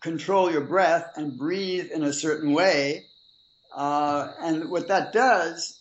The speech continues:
is it rebalances all of the other functions. So let's say you do what you call Qigong breathing. Qigong, by the way, that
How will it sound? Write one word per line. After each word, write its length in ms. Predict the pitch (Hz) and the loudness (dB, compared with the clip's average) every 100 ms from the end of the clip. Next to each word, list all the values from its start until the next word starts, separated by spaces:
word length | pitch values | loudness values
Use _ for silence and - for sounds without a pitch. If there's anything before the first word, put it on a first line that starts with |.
| - | -14
is 380 | 165 165 143 - | -10 -10 -12 -4
it 220 | 208 214 | -2 -2
rebalances 800 | 185 170 175 180 196 185 180 156 - | -4 -2 0 0 -2 -4 -6 -8 -4
all 500 | 175 185 202 214 208 | 2 4 4 2 0
of 80 | 208 | -2
the 180 | 190 190 | -2 -2
other 180 | 190 220 | -2 -4
functions. 640 | 170 143 139 - _ - _ _ _ _ _ | -4 -6 -8 -14 _ -20 _ _ _ _ _
So 220 | 185 180 | -2 -2
let's 320 | 160 170 180 | -2 -6 -4
say 260 | 202 208 185 | 0 0 0
you 120 | 165 | 0
do 640 | 170 175 165 160 - 147 156 | 0 2 2 -2 -6 -8 -4
what 120 | 165 | -4
you 60 | |
call 180 | 151 147 | -2 -4
Qigong 600 | 135 - 185 170 143 127 - - 143 | -4 -4 -2 0 0 -2 -14 -14 -2
breathing. 420 | 147 139 120 127 | 0 0 -4 -10
Qigong, 500 | - 185 185 151 131 | -4 -2 0 0 0
by 140 | 139 | -2
the 100 | 131 | -2
way, 260 | 131 131 127 | -2 -2 -4
that 240 | 135 139 | -6 -6